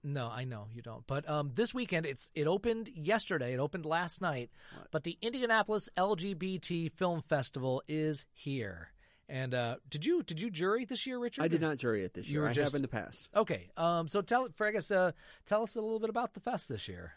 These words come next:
Speaker 2: Well, it's going on from November eleventh to the thirteenth at the Indianapolis Museum of Art. Um, it is opening with a screening, I believe, of Miles, as I recall.
Speaker 1: Correct.
Speaker 2: Um, which is a film I'm actually really, really psyched about. Um,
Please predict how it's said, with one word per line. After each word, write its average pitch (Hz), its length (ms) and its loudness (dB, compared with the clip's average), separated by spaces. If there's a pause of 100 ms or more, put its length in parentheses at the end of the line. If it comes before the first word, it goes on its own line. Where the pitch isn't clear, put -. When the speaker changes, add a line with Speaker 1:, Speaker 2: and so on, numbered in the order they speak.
Speaker 2:
Well, - 120 -4 (100)
it's 233 100 -8
going 143 220 2
on 143 160 2
from 139 140 -2
November 120 720 0
eleventh 107 520 -4
to 113 100 -2
the 110 80 -2
thirteenth 147 540 -4
at - 100 -4
the 110 80 -4
Indianapolis 107 480 -4
Museum 107 500 -4
of 95 140 -8
Art. 139 320 -2 (580)
Um, 107 380 -8
it 117 260 -4
is 123 400 -4
opening 147 400 -4
with 143 160 -4
a 113 180 0
screening, 170 440 0
I 143 60 0
believe, 151 240 -2
of 123 140 -2
Miles, 113 760 -4 (240)
as 113 140 -10
I 107 40 -2
recall. 101 460 -6
Speaker 1:
Correct. 139 420 -4 (480)
Speaker 2:
Um, 104 480 -8
which 151 160 -6
is 185 180 0
a 143 40 -2
film 220 240 -2
I'm 185 200 -2
actually 165 360 0
really, 135 400 -2
really 127 240 -4
psyched 104 360 -8
about. 123 380 -6 (220)
Um, 80 520 -16